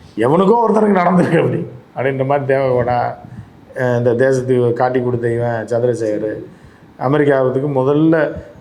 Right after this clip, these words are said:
இந்திரா காந்தி காலத்துல, இதுல காலத்துலலாம் ஸ்டெபனா இருந்த ஒரு நாட்டை மூணே மாசத்துல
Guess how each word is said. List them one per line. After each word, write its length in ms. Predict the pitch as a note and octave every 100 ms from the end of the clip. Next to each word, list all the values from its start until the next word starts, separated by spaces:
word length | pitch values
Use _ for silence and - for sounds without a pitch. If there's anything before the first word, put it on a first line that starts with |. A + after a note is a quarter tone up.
| - B2+
இந்திரா 200 | C3 C#3+
காந்தி 180 | C#3 C3+ C3
காலத்துல, 320 | C3+ C3+ C#3
இதுல 180 | C3 C3+ B2+
காலத்துலலாம் 580 | B2+ B2+ B2+ C3 D3+ C3+
ஸ்டெபனா 560 | - C3+ C3+ D3 D#3 D#3 C3+
இருந்த 220 | C3 B2+ A#2+ A2+ G#2+
ஒரு 120 | G#2+ A2+
நாட்டை 280 | B2+ B2+ G#2+ F#2+ B2 - - - - -
மூணே 200 | C#3+ E3+ F3+ D3
மாசத்துல 360 | C3+ C3+ C#3